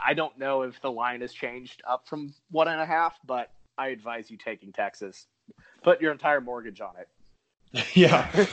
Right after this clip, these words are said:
Speaker 1: <laughs>
Speaker 2: Yeah, put your daughter's college fund on this one.
Speaker 1: Exactly.
Speaker 2: That's what I would.
Speaker 1: Exactly. That's, that's what you do. So, uh, moving on to the final game. The most important game of them all. Uh,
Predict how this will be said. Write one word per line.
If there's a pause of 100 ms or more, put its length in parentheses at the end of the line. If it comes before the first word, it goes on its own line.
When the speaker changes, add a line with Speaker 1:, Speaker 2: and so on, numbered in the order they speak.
(200)
Speaker 1:
<laughs>
Speaker 2:
Yeah,
put
your
daughter's
college
fund
on
this
one. (420)
Speaker 1:
Exactly.
Speaker 2:
That's
what
I
would.
Speaker 1:
Exactly. (220)
That's,
that's
what
you
do. (160)
So, (720)
uh,
moving
on
to
the
final
game. (880)
The
most
important
game
of
them
all. (120)
Uh,